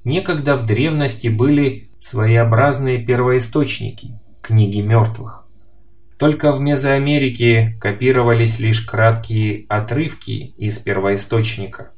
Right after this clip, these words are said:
Много ли уместится на венчике сосуда? А в Египте – воспроизводились довольно обширные части исходного текста, пусть нередко и в несколько изменённом виде.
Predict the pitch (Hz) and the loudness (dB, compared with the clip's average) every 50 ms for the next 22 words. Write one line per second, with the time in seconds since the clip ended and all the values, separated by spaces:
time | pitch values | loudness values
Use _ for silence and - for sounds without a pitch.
0 | - - - - - - - - - - 170 185 196 196 147 131 123 117 117 117 | -20 -20 -20 -20 -20 -20 -20 -20 -16 -8 -2 0 2 2 4 4 4 4 4 4
1 | 117 117 113 113 - - 123 117 113 - 117 110 107 104 101 101 110 110 113 107 | 4 4 2 0 0 0 -2 -4 -2 -2 -2 0 0 0 0 0 2 2 2 2
2 | - - - - 104 95 - 110 104 - - - 113 110 107 - - - - - | 0 -2 -2 -2 -2 -2 -2 -2 -2 -2 0 0 0 2 0 0 -4 -8 -12 -18
3 | - - - - - - - - - - - 101 101 101 104 104 104 104 104 110 | -20 -20 -20 -20 -20 -20 -20 -20 -20 -10 -2 0 2 2 2 2 0 0 0 0
4 | 139 156 - - 156 156 147 - - - - - - - - - - 104 110 113 | 0 0 0 0 0 0 0 0 -4 -10 -20 -20 -20 -20 -14 -6 -2 0 0 0
5 | 110 - 117 113 110 107 107 113 113 110 120 151 170 165 156 135 123 120 117 135 | 0 2 2 4 4 4 4 4 4 4 4 2 2 0 -2 0 0 2 2 2
6 | 156 156 156 156 147 147 147 - - - 147 147 143 143 139 139 127 113 - 139 | 2 2 2 2 2 2 0 -2 -4 -2 -2 0 0 0 -2 -2 -2 -2 -2 0
7 | 139 135 117 - - 131 123 113 - - 131 127 123 127 123 127 127 120 - 135 | 0 0 -2 -4 -4 -4 -4 -4 -2 0 0 2 2 2 0 0 -2 0 0 -2
8 | 113 113 - - - 98 - - - - - - - - - - - - - - | -2 -2 -4 -10 -12 -14 -16 -18 -20 -20 -20 -20 -20 -20 -20 -20 -20 -20 -20 -20
9 | - - - - - 87 - - - 123 120 120 117 123 131 127 - - 117 113 | -20 -20 -16 -10 -8 -8 -6 -6 -4 -2 0 2 4 4 2 2 0 0 0 0
10 | 107 104 110 110 113 113 - 120 110 110 - 107 107 104 110 110 107 107 113 113 | 2 2 2 0 0 0 0 -2 -4 -2 -2 -2 -2 0 0 0 2 2 2 4
11 | 113 110 107 107 107 104 110 120 117 110 120 - - | 4 2 2 0 0 0 0 0 0 0 -2 -6 -8